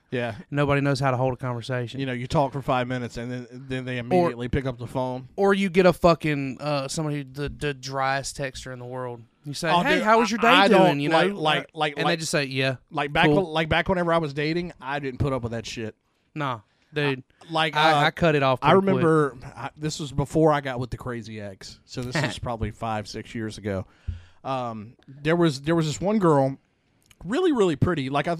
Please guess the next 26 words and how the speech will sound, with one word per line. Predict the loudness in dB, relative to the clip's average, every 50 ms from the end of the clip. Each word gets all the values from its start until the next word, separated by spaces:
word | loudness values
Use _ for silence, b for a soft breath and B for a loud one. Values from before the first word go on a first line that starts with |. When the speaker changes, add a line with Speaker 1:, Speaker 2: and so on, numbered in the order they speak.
| -4 -2
Speaker 1:
I, | -2 -2 -2 0 0
I | 2 2
was | 2 2
very | 2 2 2 2 2 0
attracted | -2 -2 -2 -2 -2 -4 -6 -8 -8
to | -6 -4 -2
her, | -2 -2 -4 b b b b b b b b b b
but | 0 0
anytime | 0 0 -2 0 0 0 0 2 2
we | 0 0
would | 0 -2
talk | -4 -4 -6 -6 -6 -6
online, | -8 -8 -8 -6 -6 -6 -6 -4 -2
like | -4 -4 -4 -6
if | -10 -8
we, | -8 -8 -8 -8
if | -8 -8 -6
we | -6 -6
saw | -4 -4 -4
each | -2 -2
other | -4 -4 -6
in | -6
person, | -6 -8 -8 -8 -10 -14 -16
it |
was | -16 -18 -12
fine. | -8 -6 -6 -6 -6 -8 -12